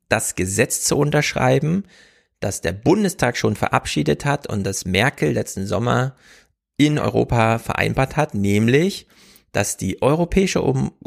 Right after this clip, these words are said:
Un-, äh, Kommission erstmals selber Schulden aufnimmt, und zwar siebenhundertfünfzig Milliarden,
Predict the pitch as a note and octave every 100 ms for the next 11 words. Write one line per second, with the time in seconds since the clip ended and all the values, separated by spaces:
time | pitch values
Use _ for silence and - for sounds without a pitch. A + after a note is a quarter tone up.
0 | - C3+ B2+ B2 B2+ - G#2+ A2 - D#3
1 | E3 - A2 A#2+ C3 - E3+ - - -
2 | F2+ F2 A2+ D3+ - - _ _ - G2+
3 | F#2+ C3+ C3+ - G2+ G2+ - - - F#2+
4 | G2+ D3+ - - G2 A2 B2 - A#2+ -
5 | A#2 G#2+ G2 G2 B2 E3+